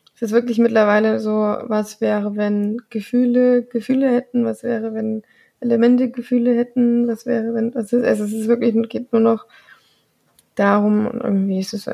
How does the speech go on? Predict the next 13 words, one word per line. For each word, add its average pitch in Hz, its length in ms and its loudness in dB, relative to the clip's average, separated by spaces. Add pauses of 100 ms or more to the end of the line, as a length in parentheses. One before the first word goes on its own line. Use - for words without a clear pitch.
langsam 190 280 -2
auch 196 100 -2
einfach 196 280 -2
ein - 60 -20
bisschen - 280 -6
ausgelutscht 202 800 -4
und 214 180 -2 (1500)
eher 190 480 2 (280)
sehr 208 280 4
unkreativ 208 720 4
als 202 200 2
alles 196 240 -2
andere. 196 580 0